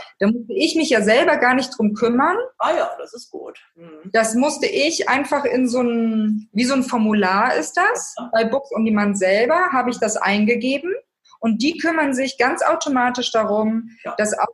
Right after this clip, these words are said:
Speaker 1: dieses über mich, dieser Text, wer bin ich eigentlich und auch der Inhalt des Buches, das wird automatisch hochgeladen.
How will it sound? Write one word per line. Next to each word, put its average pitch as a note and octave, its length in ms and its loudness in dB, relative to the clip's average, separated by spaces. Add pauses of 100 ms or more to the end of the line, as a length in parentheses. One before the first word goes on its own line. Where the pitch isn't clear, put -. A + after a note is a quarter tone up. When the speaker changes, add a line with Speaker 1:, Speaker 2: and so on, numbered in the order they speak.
(140)
Speaker 1:
dieses A3 320 -4
über G3 200 0
mich, D4 520 0
dieser A#3+ 280 2
Text, B3+ 640 0
wer F#3+ 120 2
bin B3+ 200 0
ich - 280 -2
eigentlich A#3+ 600 0
und G3+ 120 0
auch G#3+ 260 0
der - 160 0
Inhalt G#3+ 300 0
des G3 180 -2
Buches, C#4 320 -4
das A3+ 160 -2
wird A3+ 180 -4
automatisch C4+ 680 0
hochgeladen. G3+ 800 -2